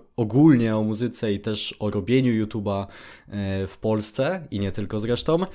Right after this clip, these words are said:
e, tak dzisiaj wyszliśmy z taką w sumie inicjatywą, głównie ty, e, za co, no, w sumie bardzo dziękuję. Ja jak najbardziej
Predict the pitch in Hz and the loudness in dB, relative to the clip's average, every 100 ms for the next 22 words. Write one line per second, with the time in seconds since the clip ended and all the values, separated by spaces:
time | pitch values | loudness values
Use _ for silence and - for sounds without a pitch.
0 | - - - 131 135 147 139 196 214 196 | -12 -12 -4 -2 0 -2 -2 -2 0 0
1 | - - - - 131 160 170 - 160 160 | -2 -14 -20 -16 -8 -6 -6 -8 -8 -8
2 | 156 151 147 143 - - 139 139 135 131 | -4 -4 -2 -6 -6 -4 -2 0 2 0
3 | 127 - 147 131 117 127 120 113 107 104 | -2 -2 2 2 2 0 0 0 0 -2
4 | 185 - - 107 101 104 98 104 107 - | -4 -10 -6 -2 0 -2 -4 -4 -6 -4
5 | 107 101 104 101 - _ _ - 113 - | -4 -2 -2 -4 -10 _ _ -8 -2 2
6 | 175 170 180 175 196 196 190 120 113 113 | 2 4 4 4 0 4 6 6 4 2
7 | 120 123 123 131 135 131 131 135 | 2 2 2 2 2 2 0 0